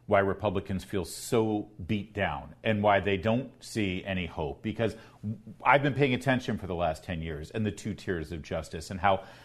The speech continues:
Hillary can get away with it and, and how Republicans are, are dealt with. I get it. But what is it about Republicans that, that can't take the W, that we, that we can't see this for what it is, which is, at the end of the day,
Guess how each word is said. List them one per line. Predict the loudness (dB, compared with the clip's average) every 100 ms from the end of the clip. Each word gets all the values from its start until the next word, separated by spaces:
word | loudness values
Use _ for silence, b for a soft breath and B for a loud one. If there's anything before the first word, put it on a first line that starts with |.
| B
Hillary | B 4 6 4 0
can | -2 0
get | 2
away | 2 0 0
with | -2 -4
it | -4 -4 -4
and, | 2 4 4 4 0
and | 2 2 4
how | 4 4 2
Republicans | -2 0 0 0 -2 -6 -8 -8
are, | -6 0 0 -2 -6
are | -8
dealt | 0 0
with. | 0 -4
I | 0 0 0 -6
get | 0 2
it. | 2 -6 b b b b b
But | -2 0 0 -2
what | 2 4
is | 6 4
it | 4
about | 6 6 6
Republicans | 0 0 0 0 -2 -2 0
that, | 0 0 0
that | 0 0 -2 -20 _
can't | -10 0 2 2 0 -6
take | 0 0 0
the | -8
W, | -6 -8 -8 -12 -14 -6
that | -4
we, | 0
that | 2 4
we | 2
can't | 0 2 2 2
see | 0 -2 2
this | 0 0
for | 0
what | 2 2
it | 2
is, | 2
which | 0 2
is, | 0 -2 B B B B
at | 2
the | 6
end | 6 6
of | 2
the |
day, | 4 6 6 4 -2